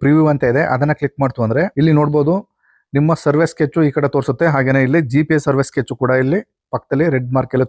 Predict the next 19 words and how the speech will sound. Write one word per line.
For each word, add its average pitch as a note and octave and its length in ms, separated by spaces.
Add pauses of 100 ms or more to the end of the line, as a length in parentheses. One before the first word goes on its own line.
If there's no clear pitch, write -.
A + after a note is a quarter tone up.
(100)
ತೋರಿಸ್ತಾ B2+ 300
ಇದ್ದಾರೆ. A#2+ 260
ಈ C3+ 100
ರೀತಿ C3+ 240
ಇತ್ತು A#2+ 220
ಅಂದ್ರೆ A#2+ 180 (160)
ನಿಮ್ದು D3 260 (160)
ಜಿ C#3 120
ಪಿ D#3+ 120
ಎಸ್ D#3 120
ಸರ್ವೆ C#3+ 200
ಆಗಿ C#3 180
ನಿಮ್ದು C#3+ 260
ಅಪ್ಡೇಟ್ C#3+ 340
ಮಾಡಿರ್ತಾರಲ್ಲ B2+ 480 (500)
ಸರ್ಕಾರದ C#3+ 420
ಸರ್ವೆ C3 260
ಕಡೆಯಿಂದ, B2 320 (100)
ಆ C3 100